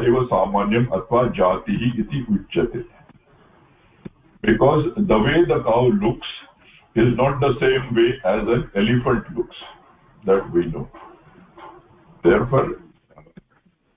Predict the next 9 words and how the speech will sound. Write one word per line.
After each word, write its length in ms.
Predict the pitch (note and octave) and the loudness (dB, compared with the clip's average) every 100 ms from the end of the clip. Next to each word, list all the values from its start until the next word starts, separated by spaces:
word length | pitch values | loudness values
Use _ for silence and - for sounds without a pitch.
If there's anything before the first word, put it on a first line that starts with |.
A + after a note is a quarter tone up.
| _ | _
if, 140 | A3 A#3 - - - | -2 -2 -4 -18 -14
uh, 60 | - - _ _ _ _ _ | -14 -16 _ _ _ _ _
when 240 | G#2+ A#2 A#2+ | 0 2 4
this 200 | B2+ A#2+ | 2 2
bala, 720 | F#2+ F#2+ G#2+ A2 F2+ C3+ D3+ - _ _ _ - | 0 2 2 2 0 -2 -6 -14 _ _ _ -6
uh, 360 | D#2+ D#2+ D2+ - _ _ _ _ _ | -6 -4 -6 -8 _ _ _ _ _
when 180 | G#3+ A3 | 0 2
this 180 | - B2 | 2 2
child 380 | - G3 G2 B2 | 2 2 2 -2